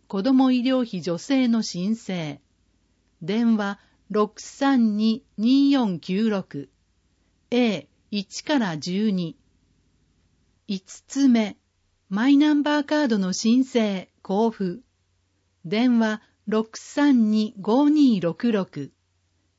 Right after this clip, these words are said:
エー一から十二。六つ目、住居表示。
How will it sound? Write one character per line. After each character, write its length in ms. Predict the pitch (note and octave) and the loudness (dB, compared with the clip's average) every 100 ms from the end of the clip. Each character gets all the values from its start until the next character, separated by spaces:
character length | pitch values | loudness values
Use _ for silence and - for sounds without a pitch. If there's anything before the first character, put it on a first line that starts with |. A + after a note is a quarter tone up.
| _ | _
エ 60 | C4 | -2
ー 340 | C4 A#3 F#3 - _ | 0 0 -2 -12 _
一 320 | G#3 G3 - | -8 -8 -10
か 160 | - D4 | -4 0
ら 200 | A#3+ E3+ | 0 -2
十 300 | C#3+ F3+ A3+ | -6 -2 0
二。 300 | G3 F3+ - _ _ _ _ _ _ _ _ _ _ _ _ _ G3 | 0 -2 -10 _ _ _ _ _ _ _ _ _ _ _ _ _ -6
六 180 | G3+ - - | -6 -6 -6
つ 180 | C#4 | 0
目、 260 | C4 G#3+ G3+ _ _ _ _ _ | 2 0 -8 _ _ _ _ _
住 280 | D#3 G#3 D4 | -8 -2 -2
居 140 | C#4+ C#4 | 0 -2
表 380 | A#3 A#3 F3 C#3 | 0 -2 -2 -6
示。 200 | C3+ | -12